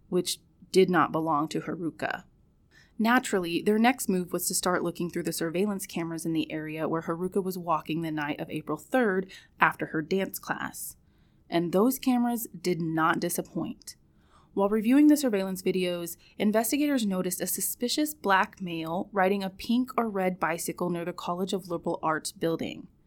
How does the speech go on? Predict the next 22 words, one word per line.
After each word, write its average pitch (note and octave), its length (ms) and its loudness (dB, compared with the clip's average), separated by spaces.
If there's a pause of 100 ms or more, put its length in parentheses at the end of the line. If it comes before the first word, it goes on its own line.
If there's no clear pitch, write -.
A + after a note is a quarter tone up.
(560)
According A3 400 2
to G3+ 80 -6
an F3+ 80 0
arrest G3+ 320 2
affidavit, E3+ 640 -2 (300)
the G#3 100 6
video D4 340 8
showed G3+ 400 2
the G3+ 80 4
man F3+ 280 0
wearing F3 260 -2
a E3+ 60 -2
black F3+ 420 4
jacket, F3+ 540 -2 (360)
an F#3 200 2
orange A3 360 4
bandana A#3 500 2
around F3+ 320 0
his F#3 180 -8
neck, - 420 -6 (540)
gray F#3 320 2
pants, F#3+ 640 -4